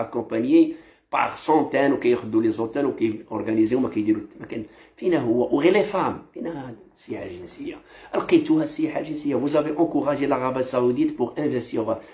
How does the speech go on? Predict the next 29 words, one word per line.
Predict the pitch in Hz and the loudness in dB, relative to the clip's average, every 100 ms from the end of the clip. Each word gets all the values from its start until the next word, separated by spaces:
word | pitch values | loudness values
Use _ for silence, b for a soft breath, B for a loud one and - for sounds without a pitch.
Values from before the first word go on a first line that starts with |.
| - | -4
à | - | -2
بوسعاده، | - 123 - 113 113 117 113 - | 0 0 2 0 2 2 2 2
à | |
هوكار، | 117 104 117 98 123 120 113 107 - | 0 2 0 2 4 4 2 -4 -10
à | 113 - - - | -10 -12 -10 -8
تاسيلي، | 127 - 117 139 135 B B - | -6 -4 -2 -2 -6 B B -4
باش | 123 139 139 - b b _ | 2 2 2 -8 b b _
وقلتوها | 123 120 - 127 | -2 -2 0 2
ما | 127 | 2
السعوديه، | 117 - 113 113 120 | 2 0 -2 0 -2
السعوديه، | 113 110 113 113 147 | 0 0 2 0 0
ياك | - | -4
السعوديه | - 147 143 143 | -2 -4 -2 -4
قلتوا | 131 127 | -4 -4
الخليج | 110 120 123 113 101 | -2 0 0 -2 -4
كيجيو | 113 107 107 | -2 4 4
للفساد، | 101 92 90 - 85 - | 2 -2 -8 -6 -10 -10
علاش | - 170 - | -8 -6 -6
شديتوهم؟ | 139 143 - 90 - - B B - | -10 -10 -8 -10 -10 -18 B B 2
يا | 170 | 4
قلتوا | 165 160 | 6 4
الامارات | 143 143 131 123 120 | 2 0 2 2 2
نامو-، | 123 120 120 107 | 2 4 4 4
ناموسه | 117 113 123 113 110 | 2 4 2 2 -2
وكيجيو | - 104 104 | 0 0 0
للفساد، | 101 101 98 | -2 -6 -4
علاش | 123 151 | -4 -6
عطيتوهم | - 139 139 | -8 -4 -2
الموانئ؟ | 127 123 107 101 98 | 2 2 2 0 -4